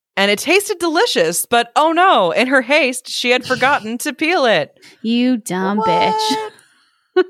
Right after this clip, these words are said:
Speaker 1: Well, there, what difference could it make?
Speaker 2: Yeah.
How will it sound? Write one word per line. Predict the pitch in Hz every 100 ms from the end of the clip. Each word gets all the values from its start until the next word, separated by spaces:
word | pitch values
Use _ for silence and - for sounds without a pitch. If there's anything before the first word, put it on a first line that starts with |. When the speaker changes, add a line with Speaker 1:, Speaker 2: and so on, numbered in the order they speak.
| _ _ _ _ _ _ 226
Speaker 1:
Well, | 311 294
there, | 226 180 175
what | 233 320 214
difference | 185 185 180 165 -
could | - 160
it | 151
make? | 156 135 131 - - _ _ _ -
Speaker 2:
Yeah. | - 208 214 175 170 190